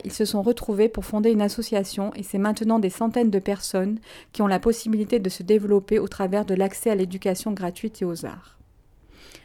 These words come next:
Un seul conseil, si le cirque phare fait une tournée près de chez vous, allez-y. La pluie tant attendue est enfin arrivée lors de notre dernier jour à Siam Reap.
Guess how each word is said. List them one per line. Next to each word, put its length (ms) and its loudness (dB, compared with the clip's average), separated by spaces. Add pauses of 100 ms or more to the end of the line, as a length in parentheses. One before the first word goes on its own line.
(120)
Un 120 0
seul 260 4
conseil, 440 -2
si 180 -4
le 80 2
cirque 420 -2
phare 320 0
fait 100 -4
une 160 -2
tournée 320 0
près 180 -2
de 120 -2
chez 200 -4
vous, 280 -4 (240)
allez-y. 400 -2 (1400)
La 160 2
pluie 180 2
tant 220 4
attendue 460 0
est 180 2
enfin 240 0
arrivée 340 2
lors 160 4
de 80 -2
notre 300 -4
dernier 340 2
jour 200 0
à 60 0
Siam 300 -6
Reap. 200 -14